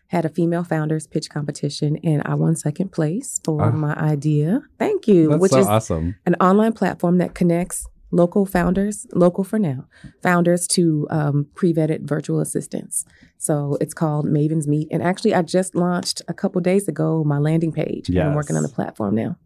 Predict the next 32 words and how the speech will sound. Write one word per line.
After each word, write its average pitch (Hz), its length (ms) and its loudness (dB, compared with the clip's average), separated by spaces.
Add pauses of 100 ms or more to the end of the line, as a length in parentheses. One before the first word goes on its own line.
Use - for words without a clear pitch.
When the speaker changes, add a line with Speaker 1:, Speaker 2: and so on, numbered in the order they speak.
Speaker 2:
That's - 300 -18
so 90 280 0
awesome. 80 560 -4
Yeah. 104 260 4
So 87 540 4
reach 95 280 2
out 110 140 0
to, 139 380 4
<laughs> - 20 -8
reach 131 220 4
out 135 140 4
to 143 60 0
Miss 135 140 6
Tara 120 420 4
about 110 260 4
Speaker 1:
<laughs> 113 60 6
Speaker 2:
Maven's 113 240 4
Meet. 110 280 2
She's 110 180 -6
got 104 220 -2
lots 95 340 -4
of 104 180 -8
people 107 260 -8
to 98 60 -6
connect 95 360 -8
you 98 80 -4
with, 95 160 2
Speaker 1:
Yes. 151 400 -4
Speaker 2:
especially 98 420 -2
in 95 60 2
the 90 80 -2
entrepreneurs. 87 680 -2